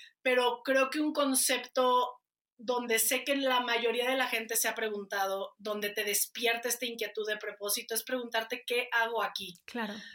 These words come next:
Speaker 1: O sea, no puedo hacer que mi vida se trate de pagar la renta. No puede ser que Dios me trajo a este planeta para que, dedicarle toda mi energía a estar frustrado por si voy a pagar la renta o no.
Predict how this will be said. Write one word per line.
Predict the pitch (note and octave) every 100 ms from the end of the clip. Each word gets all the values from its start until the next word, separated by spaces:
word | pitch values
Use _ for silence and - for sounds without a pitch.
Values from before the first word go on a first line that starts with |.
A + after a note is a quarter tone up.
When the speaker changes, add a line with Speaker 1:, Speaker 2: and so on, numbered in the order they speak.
| - _
Speaker 1:
O | -
sea, | A3+ C4 A3+ G3+ - _ _ _
no | A#3 B3+
puedo | D4+ D4+
hacer | D4 C4+ C4
que | C#4+
mi | C4
vida | A#3 B3+
se | -
trate | A#3 B3
de |
pagar | A3 G3+ G#3+
la | A3+
renta. | C#4 D#4 B3+ F3 - - _ _
No | A3 A3
puede | D4
ser | F4 D#4+ C#4+
que | E4+
Dios | D4+ C4+ A#3+ C#4+ E4
me | A#3
trajo | A#3+ A#3 B3+ C4
a | A3+
este | A3 G#3 -
planeta | B3 C4 B3 B3 A#3+ A3+ E4+ B4+ - - - - _
para | - B3+ A#3+ A#3+
que, | C4
dedicarle | C#4+ D4 - D#4+ D#4 F4+
toda | F4+ E4+
mi | F4
energía | D#4 C4 C4 C#4+
a | D4
estar | D4+ D4
frustrado | E4 E4 - D#4+ D#4 D#4
por | D#4
si | D#4
voy | C#4
a |
pagar | D4 D4 D4
la | D4
renta | D4 C#4+ C#4+
o |
no. | C#4 D4+ C#4